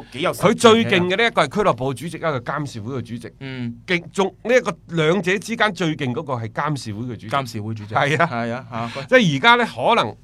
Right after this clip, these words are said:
Speaker 2: 路明尼加係監事會主席，
Speaker 1: 嗯。
Speaker 2: 佢呢就俱樂部嘅董事，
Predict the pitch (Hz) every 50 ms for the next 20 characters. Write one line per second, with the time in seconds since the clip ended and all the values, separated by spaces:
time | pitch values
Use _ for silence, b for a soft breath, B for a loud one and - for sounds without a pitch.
0 | - - - 139 139 147 139 123 127 110 107 104 98 104 110 185 185 180 143 117
1 | 175 170 165 135 127 113 131 147 120 - 127 123 127 - - 131 123 113 110 104
2 | 98 110 - 117 135 151 180 208 214 202 190 - 135 120 120 - - - 202 185
3 | 143 110 117 123 120 113 104 107 127 165 165 - -